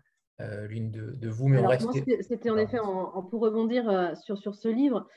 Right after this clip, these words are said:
Speaker 2: Euh, on sait que la presse est de plus en plus, euh, muselée dans les pays, euh, d'Europe de l'Est. C'est le cas en Hongrie, où quasiment il n'y a plus que la presse, euh, du parti, euh, qui, qui a le droit, euh, d'émettre.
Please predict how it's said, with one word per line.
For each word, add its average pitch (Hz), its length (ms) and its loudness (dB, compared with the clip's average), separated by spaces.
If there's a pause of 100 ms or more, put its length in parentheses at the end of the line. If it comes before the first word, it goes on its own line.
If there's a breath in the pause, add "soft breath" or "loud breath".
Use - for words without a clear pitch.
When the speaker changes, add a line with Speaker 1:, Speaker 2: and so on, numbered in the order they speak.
(280 soft breath)
Speaker 2:
Euh, 190 400 2
on 202 80 0
sait 254 180 -2
que 233 60 -6
la 190 100 4
presse 233 340 -4
est 240 60 -2
de 190 100 2
plus 214 240 -4
en 214 120 0
plus, 233 380 -4
euh, 196 60 4
muselée 240 420 0
dans 202 120 0
les 185 140 0
pays, 208 400 0
euh, 180 180 0
d'Europe 180 340 -4
de 180 80 2
l'Est. 185 380 -2
C'est 190 140 -8
le 180 60 -8
cas 175 200 -4
en 165 180 -4
Hongrie, 190 380 -2
où 220 100 -4
quasiment 180 560 -2
il 165 60 -2
n'y 170 60 -2
a 160 40 -6
plus 196 200 -10
que 214 100 -2
la 180 140 0
presse, 180 360 -8
euh, - 720 -8
du 180 160 -6
parti, 208 500 0
euh, 160 280 -2
qui, 180 320 -8
qui - 160 -4
a 180 60 2
le 185 60 0
droit, 185 220 0
euh, 170 160 0
d'émettre. 190 560 -2